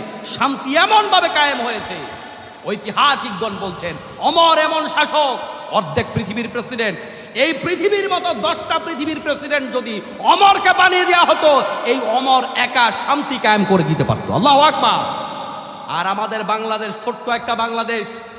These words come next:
মানচিত্রের মধ্যে খুঁজাও পাওয়া যায় না। আগে ভারত পাকিস্তান খোঁজা লাগে, তারপর বাংলাদেশ খোঁজা লাগে। ওই দেশটার নেতা এক একজনের অবস্থা দেখলে মনে হয়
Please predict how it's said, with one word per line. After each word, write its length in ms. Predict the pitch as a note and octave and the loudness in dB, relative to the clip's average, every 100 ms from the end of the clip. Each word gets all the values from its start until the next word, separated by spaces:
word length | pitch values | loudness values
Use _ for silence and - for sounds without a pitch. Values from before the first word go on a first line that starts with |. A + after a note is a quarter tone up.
| - | -14
মানচিত্রের 640 | D#3+ G#3+ A3+ B3 - B3 | -6 -4 -4 -10 -6 -6
মধ্যে 280 | A#3 A#3 G3+ A#3 | -4 -4 -4 -6
খুঁজাও 340 | B3 G#3+ B3+ C#4+ | -4 2 4 4
পাওয়া 400 | D4 C#4 C4 B3 | 4 2 0 -2
যায় 120 | A#3+ | -2
না। 400 | G#3 D3+ - - - | -2 -4 -8 -14 -8
আগে 200 | F3+ G#3 | -6 -6
ভারত 300 | F3+ F#3+ B3+ - | -4 -2 -2 -4
পাকিস্তান 460 | A3 B3+ - C4+ A3+ | -10 -10 -8 -8 -8
খোঁজা 180 | G3+ G#3+ | -8 -6
লাগে, 200 | G3+ F#3+ F3+ | -6 -8 -4
তারপর 380 | G#3 G#3+ A3 G#3 | -2 -2 -4 -4
বাংলাদেশ 420 | G#3 G#3 A3 A#3+ - | -6 -6 -6 -8 -12
খোঁজা 200 | G#3+ F#3 | -10 -8
লাগে। 300 | F3 E3 D3+ - - | -8 -10 -14 -16 -12
ওই 320 | - D4 F4 E4+ | -2 2 2 2
দেশটার 640 | D4 D#4 - - D4+ C#4 | 0 0 -2 0 0 2
নেতা 400 | C#4 C4+ C4+ B3 | 0 2 4 4
এক 200 | B3 A#3 | 2 -2
একজনের 420 | A#3+ F#3+ A3+ A3+ | -4 -4 -4 -2
অবস্থা 420 | A3 A3 G#3+ A3 | -4 -4 -6 -6
দেখলে 300 | G#3+ A3 A3 | -6 -6 -8
মনে 220 | G#3+ G3+ A3 | -8 -6 -6
হয় 400 | F#3+ A#3 A3+ | -4 -2 -2